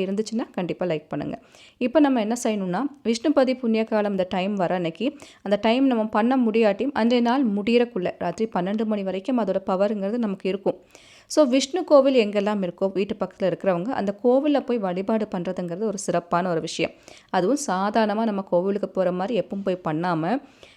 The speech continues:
விஷ்ணு கோவிலுக்கு விஷ்ணுபதி புண்ணிய காலத்துல போறீங்க அப்படின்னாலே கொடிமர வழிபாடு அப்படிங்கிறது ரொம்ப முக்கியம். சரிங்களா? விஷ்ணு கோவில்ல, இந்த கோயில்ல முன்னாடியே கொடிமரம் வச்சிருப்பாங்க இல்லையா? அந்த கோவில, அந்த கொடிமரத்தை பார்த்து உங்க வேண்டுதலை வந்து நீங்க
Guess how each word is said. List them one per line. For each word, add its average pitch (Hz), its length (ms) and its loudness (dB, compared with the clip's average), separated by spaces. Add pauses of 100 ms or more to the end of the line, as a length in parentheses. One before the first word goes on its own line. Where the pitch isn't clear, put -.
விஷ்ணு 254 400 2
கோவிலுக்கு 240 500 4
விஷ்ணுபதி 233 480 2
புண்ணிய 214 360 0
காலத்துல 214 320 -2 (100)
போறீங்க 220 400 2 (160)
அப்படின்னாலே 175 520 -2 (120)
கொடிமர 277 540 4
வழிபாடு 202 500 -2
அப்படிங்கிறது 180 500 -2
ரொம்ப 196 380 -2
முக்கியம். 180 400 -4 (420)
சரிங்களா? 175 320 -2
விஷ்ணு 175 240 -4
கோவில்ல, 202 440 0
இந்த 208 160 0
கோயில்ல 226 360 2
முன்னாடியே 226 420 0
கொடிமரம் 240 520 0
வச்சிருப்பாங்க 202 400 -4
இல்லையா? 208 300 0 (540)
அந்த 226 140 2 (140)
கோவில, 285 420 8 (120)
அந்த 208 160 -2 (100)
கொடிமரத்தை 285 640 4
பார்த்து 262 340 0
உங்க 220 140 2
வேண்டுதலை 190 400 2
வந்து 165 180 0
நீங்க 170 220 0